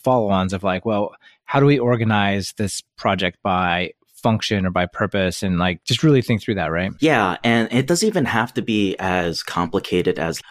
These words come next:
Speaker 2: oh, we're doing, like, proper software engineering and, like, we need to create a Python package. Like, that can all be deferred to much later. 'Cause usually what ends up happening, you mentioned, like, "Hey, I'm a scientist. I found out about Jupyter Notebooks.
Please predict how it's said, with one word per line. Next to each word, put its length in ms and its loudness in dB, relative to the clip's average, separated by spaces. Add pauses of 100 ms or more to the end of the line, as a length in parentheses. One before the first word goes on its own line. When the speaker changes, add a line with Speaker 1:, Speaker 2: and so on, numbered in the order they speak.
Speaker 2:
oh, 460 4
we're 120 0
doing, 300 4
like, 180 -2
proper 320 0
software 380 0
engineering 760 0
and, 140 -4
like, 160 -4
we 120 -4
need 120 0
to 100 -6
create 300 -2
a 60 -8
Python 380 -2
package. 440 -4
Like, 140 -4
that 180 0
can 100 0
all 140 2
be 300 0
deferred 680 -2
to 280 -6
much 360 -6 (100)
later. 380 -2 (400)
'Cause 160 0
usually 280 4
what 160 2
ends 140 2
up 100 -2
happening, 400 -2
you 80 -4
mentioned, 300 -2
like, 180 -6 (320)
"Hey, 100 2
I'm 120 4
a 60 2
scientist. 520 2
I 100 -2
found 240 0
out 180 2
about 200 -4
Jupyter 320 -6
Notebooks. 680 -6